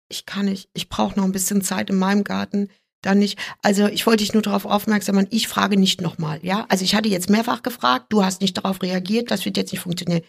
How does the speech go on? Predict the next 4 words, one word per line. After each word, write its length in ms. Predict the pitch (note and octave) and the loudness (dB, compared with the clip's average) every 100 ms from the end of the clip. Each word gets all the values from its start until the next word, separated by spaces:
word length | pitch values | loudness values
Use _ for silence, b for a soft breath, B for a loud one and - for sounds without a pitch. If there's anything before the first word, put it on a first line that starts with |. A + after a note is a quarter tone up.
| B _ _ | B _ _
So 420 | - G3+ G3+ F#3+ - - | -2 2 4 2 -6 -14
funktioniert 840 | - G3 F#3 F3+ E3+ F3 F3+ F3+ _ | 0 4 4 2 0 0 0 -4 _
nicht 340 | F#3+ F3+ F3+ - - | 0 0 0 -6 -6
Partnerschaft. 640 | E3+ F3+ F3+ F3 - - | -4 -2 -2 -4 -4 -8